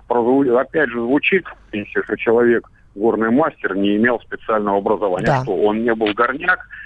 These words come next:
Speaker 1: Или, то есть, он не, вообще не имеет образования горного?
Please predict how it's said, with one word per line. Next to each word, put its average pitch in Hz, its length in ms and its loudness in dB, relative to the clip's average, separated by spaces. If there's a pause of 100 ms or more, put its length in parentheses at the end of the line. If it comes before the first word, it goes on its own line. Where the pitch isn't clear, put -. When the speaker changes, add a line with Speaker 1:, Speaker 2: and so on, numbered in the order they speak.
(140)
Speaker 1:
Или, 113 540 2
то 107 120 -2
есть, 98 140 -4
он 107 180 -2
не, 107 80 -2
вообще 113 300 0
не 113 140 2
имеет 101 300 0
образования 104 540 -2
горного? 123 540 0